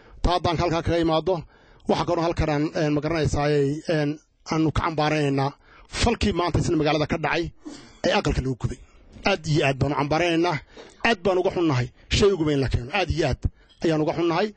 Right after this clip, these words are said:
Een, waxaan leenahay iyadana ciddii fa-, aqalkaa gubtay, cid kasta oo garanaysaa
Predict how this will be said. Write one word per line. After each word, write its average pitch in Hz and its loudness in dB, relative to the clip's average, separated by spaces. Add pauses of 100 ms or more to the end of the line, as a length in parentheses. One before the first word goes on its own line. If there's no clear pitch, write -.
(340)
Een, 170 0 (120)
waxaan 196 0
leenahay 175 2
iyadana 165 0 (680)
ciddii 220 2 (760)
fa-, - 2
aqalkaa 175 0
gubtay, 151 0 (680)
cid 214 0
kasta - -2
oo 165 0
garanaysaa 143 0